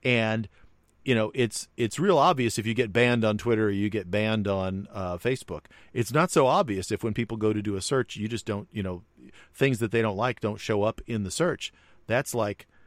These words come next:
it's, it's 'cause it's, it's a negative. And so how do you find or s-, or f-, see the negative? It's like, "Oh, it just didn't show up in the search." And that has tremendous impact on the way people think and what they see and what they read.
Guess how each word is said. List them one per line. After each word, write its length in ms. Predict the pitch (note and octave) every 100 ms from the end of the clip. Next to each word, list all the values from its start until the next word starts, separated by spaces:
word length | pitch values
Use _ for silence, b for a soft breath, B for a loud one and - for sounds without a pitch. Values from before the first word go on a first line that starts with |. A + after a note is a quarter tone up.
| b b b - - _ _
it's, 200 | A2+ -
it's 320 | - A2 - -
'cause 180 | C3 A2
it's, 200 | A2 - -
it's 160 | G#2+
a 60 | G#2
negative. 500 | A2+ F3+ C3+ - -
And 160 | G#2 F#2+
so 140 | A2
how 140 | A#2+
do 40 | B2
you 140 | A2+
find 400 | - A2 A2 A2
or 60 | G2
s-, 160 | -
or 340 | - F#2+ F#2 -
f-, 180 | G#2 -
see 260 | - B2 A2+
the 100 | G2
negative? 380 | G#2+ B2+ -
It's 140 | E2+ -
like, 120 | F2+
"Oh, 200 | C3+ E2
it 80 | F#2
just 120 | F#2+
didn't 200 | G#2+ F#2+
show 160 | G#2+ G2
up 120 | -
in 60 |
the 80 | D#2+
search." 480 | - D3 A#2+ - - b b b b b -
And 380 | A#2 G#2 G#2
that 160 | A#2+ D#3+
has 240 | C#3+ G#2+
tremendous 1000 | - - D3+ D#3 F#3+ G#3+ G#3 G3+ C#3 -
impact 480 | G2+ F2 F2+ - - -
on 140 | G#2+
the 60 | G#2+
way 220 | G2+ G2
people 280 | - G#2 F#2+
think 340 | - G#2+ A2+
and 140 | - F#2
what 140 | F2+
they 100 | E2+
see 300 | - G#2+ G#2+
and 80 | G2+
what 140 | E2
they 120 | - D#2
read. 400 | G#2+ C3 -